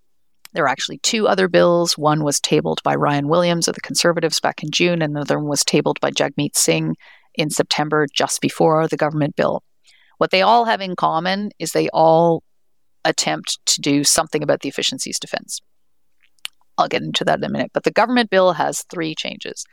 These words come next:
The first is to provide the ability for the commissioner to compel information when he is doing market studies. That was a long sought after, uh, change that was,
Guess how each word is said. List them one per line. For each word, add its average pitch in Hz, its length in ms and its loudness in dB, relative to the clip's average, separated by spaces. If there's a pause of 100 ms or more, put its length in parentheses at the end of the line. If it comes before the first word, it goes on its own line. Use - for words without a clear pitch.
(360)
The 170 80 -2
first 226 500 2
is 175 440 2 (360)
to - 160 -2
provide 156 840 2 (180)
the 160 80 -2
ability 202 400 2
for 180 140 -2
the - 100 -4
commissioner 151 720 0 (280)
to 160 240 2
compel 180 680 0
information 147 680 -4
when 151 440 -6 (540)
he - 120 -2
is 143 100 0
doing 143 380 0
market 151 340 -2
studies. - 560 -4 (460)
That - 180 0
was 156 320 -2 (100)
a - 60 -4
long 147 380 2
sought 143 320 2
after, 139 560 -2 (1200)
uh, 95 260 -2 (100)
change 165 640 0
that 139 180 0
was, - 380 0